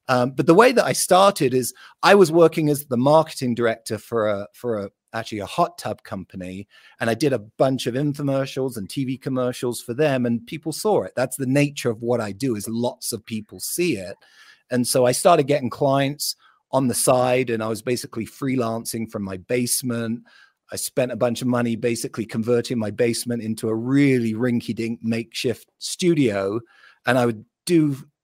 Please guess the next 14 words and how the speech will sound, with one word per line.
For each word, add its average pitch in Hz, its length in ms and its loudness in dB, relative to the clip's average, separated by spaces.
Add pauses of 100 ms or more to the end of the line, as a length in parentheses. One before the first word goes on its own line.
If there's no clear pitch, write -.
(200)
work 143 420 4
at, 123 120 -6 (220)
in 131 120 0
the 117 100 -2 (100)
evenings. 127 800 -4 (460)
And 127 100 -2
eventually 131 420 0
my 120 220 2
wife 123 320 0
just - 240 -6
said, 113 340 -2
"Pick - 200 -6
a 117 40 -4
job," 104 460 -2